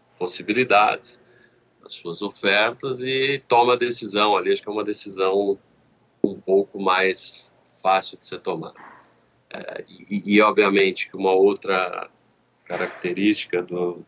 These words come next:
do, do buy side é que você toma uma, uma decisão arrojada, né, uma decisão arriscada de fazer um investimento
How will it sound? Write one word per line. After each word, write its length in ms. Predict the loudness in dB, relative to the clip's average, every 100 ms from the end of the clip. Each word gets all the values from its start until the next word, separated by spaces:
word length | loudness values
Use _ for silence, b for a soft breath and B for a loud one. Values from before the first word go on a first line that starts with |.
| -12
do, 300 | -10 -10 -14 b b b -20 _
do 100 | -8
buy 240 | 2 4 4
side 560 | 2 2 2 0 -6 -16 b b b b _ _
é 80 | -16
que 160 | -10 -4
você 840 | 2 2 2 -2 2 6 6 4 -2 _ _
toma 260 | 4 4 4
uma, 440 | 4 4 4 2 0
uma 140 | -6 -8
decisão 480 | -6 -10 -4 0 2
arrojada, 760 | 2 0 2 2 4 2 0
né, 80 | -2
uma 180 | -4 -8
decisão 340 | -10 -10 -6
arriscada 680 | -4 -6 -4 2 4 4 2
de 120 | 0
fazer 220 | -6 -4
um 40 | -4
investimento 800 | -2 -4 0 6 8 8 6